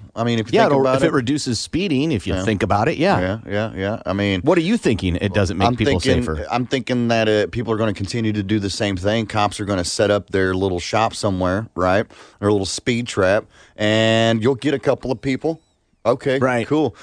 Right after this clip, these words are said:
Speaker 1: Uh, but what happens when the cop's like, "All right, cool, we got this. Wait, we got it under control," and then people are right back to doing the exact same thing that they were doing before?
Speaker 2: So what I'm hearing you say is,
Speaker 1: Mm-hmm.
Speaker 2: why even try to work on it?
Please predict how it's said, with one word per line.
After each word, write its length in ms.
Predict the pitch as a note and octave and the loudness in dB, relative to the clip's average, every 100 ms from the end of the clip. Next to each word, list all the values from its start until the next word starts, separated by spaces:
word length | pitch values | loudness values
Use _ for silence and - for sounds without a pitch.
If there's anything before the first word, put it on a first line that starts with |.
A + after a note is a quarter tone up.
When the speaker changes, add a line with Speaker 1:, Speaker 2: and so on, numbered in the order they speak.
| - _ | -20 _
Speaker 1:
Uh, 340 | G2 A2+ A2 A2 | 0 2 2 0
but 220 | A2 A#2+ | 0 2
what 200 | A#2+ B2 | 2 2
happens 340 | B2 A#2 A#2 | 2 0 -2
when 100 | A2+ A2 | -2 0
the 40 | |
cop's 220 | A#2 A2 | 0 0
like, 100 | A2+ G#2+ | 0 0
"All 160 | A#2 | 0
right, 80 | G#2 | 0
cool, 180 | A2+ B2 | -4 -6
we 100 | G#2 | -2
got 220 | G#2+ G#2 | -2 0
this. 220 | A2 G2+ | -2 -2
Wait, 140 | G#2+ F#2+ | -2 -2
we 120 | C3 | -4
got 340 | A2 G#3 B3+ A#3 | 0 2 2 2
it 140 | G#3 | 0
under 220 | G3+ F#3 | 0 -2
control," 500 | C#3+ E3 D3+ D3 B2 | -4 -4 0 2 2
and 140 | A#2+ A#2+ | 2 -2
then 80 | A#2+ | -2
people 240 | C3 A2+ | -2 0
are 60 | G#2+ | -2
right 280 | - - A2+ | -2 -6 -2
back 200 | B2 G#2+ | -4 -4
to 60 | |
doing 240 | G2+ A2+ G2+ | -4 -4 -2
the 80 | F2+ | -4
exact 340 | E2 G#2+ F#2 | -2 -4 -4
same 160 | G#2+ F#2 | -8 -6
thing 160 | G2 | -6
that 80 | F#2 | -6
they 60 | F#2 | -6
were 100 | F2+ | -6
doing 160 | F2+ E2 | -6 -6
before? 340 | D#2 G#2 C#2 | -4 -4 -4
Speaker 2:
So 160 | - F3+ | 2 4
what 120 | E3+ | 4
I'm 140 | F3+ F#3+ | 4 2
hearing 220 | D#3+ C#3 | 2 2
you 100 | F3 | 2
say 220 | - A#2+ | 2 2
is, 160 | A2+ G2 | 2 0
Speaker 1:
Mm-hmm. 120 | A#2+ | 0
Speaker 2:
why 180 | C#3 C#3 | 2 2
even 200 | C3 A#2+ | 0 0
try 160 | C3+ | 2
to 60 | A2+ | 2
work 220 | A2 A2 | 2 0
on 140 | F2 | 0
it? 120 | D2 | -2